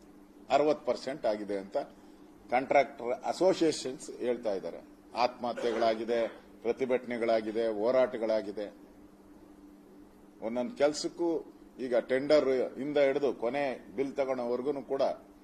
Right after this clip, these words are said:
ಅರವತ್ತೇನು, ಅದಕ್ಕೂ ಜಾಸ್ತಿ ಪರ್ಸೆಂಟೇಜ್ ವಸೂಲಿ ಮಾಡ್ತಕ್ಕಂಥ ಒಂದು, ಆ, ಸಂಪ್ರದಾಯವನ್ನ ಈ ಕಾಂಗ್ರೆಸ್ ಅವರಾಗಿದೆ. ಇವತ್ತಿನ ಬೆಲೆ ಏರಿಕೆ, ಆ, ನಿಜಕ್ಕೂ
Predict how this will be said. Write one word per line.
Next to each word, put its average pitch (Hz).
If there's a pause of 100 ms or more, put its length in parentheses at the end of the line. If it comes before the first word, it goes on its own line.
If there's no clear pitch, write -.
(240)
ಅರವತ್ತೇನು, 139
ಅದಕ್ಕೂ 113
ಜಾಸ್ತಿ 127
ಪರ್ಸೆಂಟೇಜ್ 113
ವಸೂಲಿ 131
ಮಾಡ್ತಕ್ಕಂಥ 98
ಒಂದು, 120 (440)
ಆ, 104
ಸಂಪ್ರದಾಯವನ್ನ 117
ಈ -
ಕಾಂಗ್ರೆಸ್ 104
ಅವರಾಗಿದೆ. 98
ಇವತ್ತಿನ 143
ಬೆಲೆ 117
ಏರಿಕೆ, 107
ಆ, -
ನಿಜಕ್ಕೂ 123